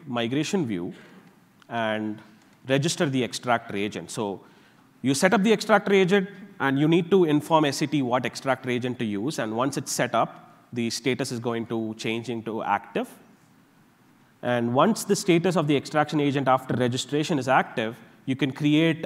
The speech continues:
a local and D M S task. So the local task is going to do two things. It's gonna use the extractor agent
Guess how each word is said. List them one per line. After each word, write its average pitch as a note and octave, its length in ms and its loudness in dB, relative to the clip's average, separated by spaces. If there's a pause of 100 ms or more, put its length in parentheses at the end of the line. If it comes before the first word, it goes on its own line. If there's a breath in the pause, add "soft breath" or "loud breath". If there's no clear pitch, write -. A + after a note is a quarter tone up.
a B2+ 140 2
local C#3 720 0
and B2 220 -2
D B2 80 -2
M A#2 80 -2
S A2+ 100 -8
task. - 400 -6 (380 soft breath)
So - 140 -6
the C3+ 80 2
local G3 320 6
task G3 400 8
is D#3+ 120 -2
going D3+ 280 2
to D3+ 420 2 (140)
do D3+ 160 6
two F3 180 2
things. A3 460 -2
It's C3+ 120 -10
gonna D3+ 220 0
use C#3+ 260 2
the D3 100 2
extractor D3 480 -2
agent C#3 360 0